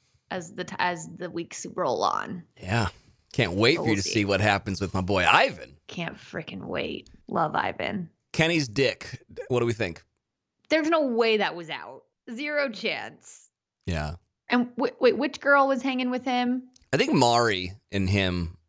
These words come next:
Speaker 1: Oh, yeah, him and Mari. I could see that. Uh, she's so pretty, but, like,
Speaker 2: Yeah.
Speaker 1: maybe not, um, super street smart kind of gal, you know?
Speaker 2: She is, I would say, probably
Speaker 1: <laughs>
Speaker 2: the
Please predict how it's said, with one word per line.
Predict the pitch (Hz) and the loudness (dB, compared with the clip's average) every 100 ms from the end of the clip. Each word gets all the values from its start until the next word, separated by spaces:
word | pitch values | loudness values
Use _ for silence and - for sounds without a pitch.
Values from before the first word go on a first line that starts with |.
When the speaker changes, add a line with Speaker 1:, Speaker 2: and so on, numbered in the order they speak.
| _ | _
Speaker 1:
Oh, | 220 226 226 214 202 | 6 8 8 4 2
yeah, | 185 185 180 175 | -2 0 0 -2
him | 180 175 | -6 -12
and | 160 | -12
Mari. | 156 156 85 78 117 220 | -12 -12 -12 -12 -8 -6
I | |
could | 294 311 | -4 -4
see | - - | -6 -10
that. | - - - - | -8 -6 -6 -8
Uh, | - | -14
she's | - - - 208 165 | -12 -10 -6 -8 -6
so | - 214 202 196 185 | 0 2 2 0 -2
pretty, | 202 190 180 170 156 | -4 -4 -4 -4 -4
but, | 151 - | -4 -4
like, | 160 | -2
Speaker 2:
Yeah. | 76 69 | -2 -4
Speaker 1:
maybe | 175 165 165 | -4 -4 -4
not, | 165 151 147 - | -2 0 0 -2
um, | 156 139 98 | -4 -4 -6
super | - - - | -8 -8 -8
street | 165 160 156 | -8 -8 -10
smart | - 165 151 - | -6 -4 -4 -4
kind | 156 156 | -6 -6
of | |
gal, | 143 - - 95 | -8 -8 -6 -8
you | 170 | -8
know? | 170 151 170 - _ _ | -6 -4 -4 -6 _ _
Speaker 2:
She | - - 165 165 | -8 -2 -2 2
is, | 156 139 131 117 - - | 2 2 0 -4 -10 -6
I | - 160 | 2 4
would | 208 - | 4 2
say, | - 170 208 | 2 2 4
probably | 147 139 123 123 | 0 0 0 0
Speaker 1:
<laughs> | |
Speaker 2:
the | 113 | 0